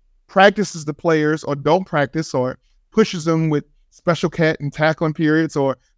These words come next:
don't play him in the pre-, preseason. Everything he's being, uh, he's laying out in front of these players are based upon what I told you at the beginning of the year is gonna be our path to a Super Bowl and a championship season.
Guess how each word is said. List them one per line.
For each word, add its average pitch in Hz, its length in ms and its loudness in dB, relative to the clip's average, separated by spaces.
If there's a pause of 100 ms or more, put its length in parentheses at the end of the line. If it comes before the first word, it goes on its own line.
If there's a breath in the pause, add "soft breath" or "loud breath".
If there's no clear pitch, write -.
don't 180 220 2
play 180 180 2
him 156 80 2
in 151 40 2
the 143 80 -2
pre-, 156 260 0
preseason. 160 640 -6 (500)
Everything 226 440 4
he's 196 220 0
being, 160 480 0 (640)
uh, 135 380 -6
he's 165 180 -4
laying 180 240 4
out 170 140 2
in 147 80 -6
front 170 160 0
of 151 60 0
these 139 100 -8
players 170 500 2 (320)
are 160 80 -2
based 170 360 2
upon 180 360 0
what 165 220 0
I 185 160 2
told 226 340 2
you 208 80 0
at 190 80 0
the 170 60 -8
beginning 165 320 -2
of 151 120 -2
the 151 80 -6
year 156 300 -2 (220)
is 156 120 -4
gonna 160 200 0
be 165 180 0
our 160 220 2
path 156 460 -2
to 151 140 -2
a 151 120 0
Super 196 380 -4
Bowl 147 260 0
and 147 100 0
a 147 60 -4
championship 160 580 -4
season. 254 380 0